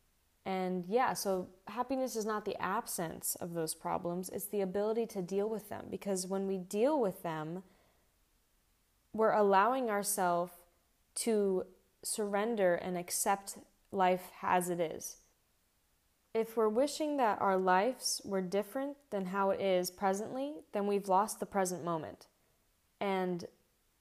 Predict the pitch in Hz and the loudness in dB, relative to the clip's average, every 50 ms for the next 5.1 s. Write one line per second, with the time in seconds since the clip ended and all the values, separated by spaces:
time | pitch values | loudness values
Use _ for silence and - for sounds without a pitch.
0 | _ _ _ _ _ - 208 196 208 214 214 196 190 202 202 233 233 - - 202 | _ _ _ _ _ -2 -2 0 2 2 2 4 4 6 4 4 4 0 -4 -4
1 | - 208 196 196 190 180 160 180 185 190 190 175 165 156 - - 185 170 165 165 | 0 0 0 0 0 -2 -2 -2 -2 0 0 -2 -2 -4 -4 -4 -2 0 0 0
2 | 160 160 160 165 - _ _ _ _ _ _ _ _ _ _ _ _ _ _ _ | -2 -4 -6 -8 -10 _ _ _ _ _ _ _ _ _ _ _ _ _ _ _
3 | _ _ _ - 208 202 202 214 226 233 226 220 214 - - - - - 190 185 | _ _ _ -2 -2 -2 0 -2 0 0 0 0 0 0 -2 0 2 4 4 6
4 | 185 190 190 180 175 165 175 185 185 180 190 175 170 170 170 165 165 - - - | 6 6 6 6 4 4 2 0 -2 -4 -4 -2 2 2 2 2 2 -2 -4 -4
5 | - - | -6 -8